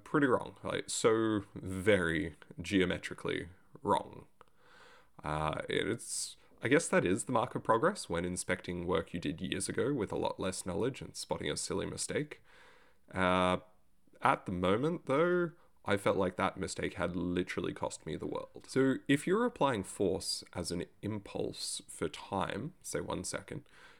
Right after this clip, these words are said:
it's easy to multiply that in an Excel sheet, but it doesn't quite match the reality. Electromagnetic fields lose effect,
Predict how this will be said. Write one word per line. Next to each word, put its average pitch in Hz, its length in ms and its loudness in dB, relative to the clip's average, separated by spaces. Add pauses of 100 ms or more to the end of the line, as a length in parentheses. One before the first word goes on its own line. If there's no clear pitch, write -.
(180)
it's 104 240 0
easy 147 380 0
to - 120 -10
multiply 90 480 -2
that 87 240 0
in 85 80 -6
an 85 120 -2
Excel 190 320 0
sheet, - 300 -6 (160)
but - 120 -4
it - 60 -14
doesn't - 320 -4
quite - 440 -2
match 92 460 -4
the 98 80 -2
reality. - 680 -6 (680)
Electromagnetic 135 800 4
fields 92 400 2
lose 87 280 -2
effect, - 420 -4